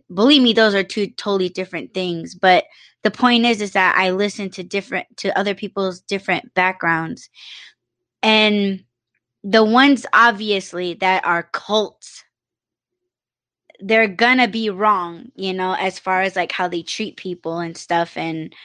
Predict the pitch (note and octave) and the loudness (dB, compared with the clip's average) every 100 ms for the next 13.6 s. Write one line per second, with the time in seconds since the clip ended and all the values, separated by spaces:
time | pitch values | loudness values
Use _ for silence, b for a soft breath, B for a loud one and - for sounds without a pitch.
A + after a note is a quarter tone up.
0 | B B B B F3 F3 E3 D#3+ - F#3+ | B B B B 2 2 0 -4 -2 -2
1 | - - F#3 F3+ - _ _ _ _ - | 0 2 2 0 -16 _ _ _ _ -10
2 | F#3 F#3+ F#3 F#3 F3+ F3 - F3 E3+ E3+ | 2 4 6 6 4 4 2 2 2 0
3 | E3+ - F3 F#3 F3+ F3+ F#3+ F#3+ F3+ E3+ | -4 -12 -6 0 0 0 -2 -2 -6 -8
4 | F3 E3+ E3 _ F#3 F3 E3+ G3 F#3+ F3+ | -6 -8 -12 _ -10 -10 -4 -4 -4 -8
5 | - _ _ - F3 F#3+ F#3+ F#3+ F#3+ F#3 | -16 _ _ -10 -6 0 2 2 0 -4
6 | - _ _ _ _ _ _ _ _ _ | -10 _ _ _ _ _ _ _ _ _
7 | _ - - C4 C4 C4 A#3+ A#3 A#3 - | _ -10 -2 2 2 2 2 4 2 -2
8 | - F#3 F#3 F3+ G3 F3+ G#3 F#3+ D#3+ - | -2 2 2 2 -2 0 -2 -2 -10 -6
9 | - G3+ G#3 G#3 G3+ G3+ G3 F#3+ F#3+ - | 0 0 0 -2 -2 -2 -4 -6 -6 -8
10 | F#3 G3 G3 G3 F#3+ F#3+ - - G3 G3 | -2 -2 0 -2 -4 -4 -8 -6 -4 -4
11 | - - - _ _ _ _ - A#3 B3 | -8 -20 -20 _ _ _ _ 0 4 4
12 | A#3+ A3+ A3+ G#3 A3+ A3+ A3+ A3+ B3 _ | 4 0 -2 -4 -6 -4 -6 -8 -10 _
13 | - G3+ G3+ F#3+ F#3+ F3+ | -4 0 2 4 4 0